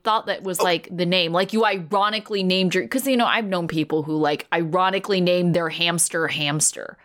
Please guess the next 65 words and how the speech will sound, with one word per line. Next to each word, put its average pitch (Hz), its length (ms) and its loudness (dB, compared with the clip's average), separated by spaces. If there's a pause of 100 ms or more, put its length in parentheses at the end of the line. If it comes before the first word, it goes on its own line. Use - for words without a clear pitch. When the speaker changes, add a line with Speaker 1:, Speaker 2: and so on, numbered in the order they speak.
(760)
Speaker 2:
Yeah, 160 220 2
well, 120 160 0
I - 20 0
mean, 147 180 0
it's 156 160 0
funny 233 220 2
because 151 420 0
maybe 170 200 0
it's 143 140 -2
a 139 40 2
more 123 240 2
of 104 60 -4
a 110 60 -2
cat - 320 -2
thing, 107 240 -4
and 127 180 0
we'll 208 200 2
talk - 280 0
a 139 60 0
lot 127 160 2
about 110 240 0
cats 120 300 0
later. 123 340 2 (560)
Speaker 1:
Oh, 254 140 2
yeah. 208 380 2 (500)
Speaker 2:
But, 165 340 0
like, 156 280 2
I 143 100 2
feel 202 260 2
like 185 280 0
cats 165 320 0
are - 20 6
always 123 140 4
like, 143 160 0
"Oh, 262 180 4
hi, 262 180 0
cat." 175 440 0
Like, 143 200 0
no 151 120 0
matter 160 180 2
what 147 160 2
the 139 60 -8
cat's 127 280 -2
name 117 220 2
is, 135 260 2
you'll 117 260 0
say, 120 420 0
"Hi, 160 300 2
Speaker 1:
Oh. 160 60 0
Speaker 2:
cat," 127 380 0
to 190 140 2
it. 214 180 0 (100)
But, 135 200 0
like, 156 300 0 (640)
I 165 80 -2
don't 175 120 2
know 196 60 4
if 156 100 -4
you 160 60 0
do 160 80 4
that 160 100 2
with 123 140 -4
dogs, 135 320 2
but 147 120 2
I 147 40 4